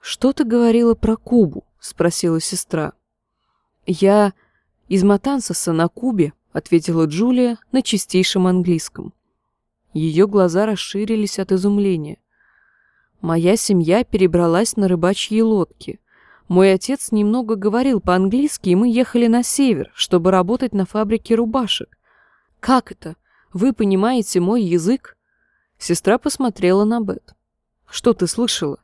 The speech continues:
испанский или английский?" "Испанский? Разве вы его не слышали?" "Нет". Она взяла кольцо из рук Джулии. "Теперь скажи что-нибудь, что угодно".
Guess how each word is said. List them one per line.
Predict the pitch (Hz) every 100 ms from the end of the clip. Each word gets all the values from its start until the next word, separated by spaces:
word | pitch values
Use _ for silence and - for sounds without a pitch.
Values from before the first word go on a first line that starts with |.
| _
испанский | - - 202 269 - 285
или | 277
английский?" | 294 294 254 196 - - - _ _ _ _ _ _ _
"Испанский? | 165 - - 165 214 - - 247 - _ _
Разве | 175 202 190 185 226
вы | 202 269
его | 202 160 175
не | 175
слышали?" | 180 220 311 - 330 226 - - _ _ _ _ _ -
"Нет". | 170 214 233 196 - - _ _ _ _ _ _
Она | - 185 247
взяла | 233 233 240
кольцо | - 220 196 262 247
из | 214
рук | 214
Джулии. | 196 214 185 147 - _ _ _ _ _ _ _
"Теперь | - 185 - 185 220
скажи | - 220 202
что-нибудь, | 208 - 214 202 202 196 190
что | - - 302
угодно". | 277 262 180 - -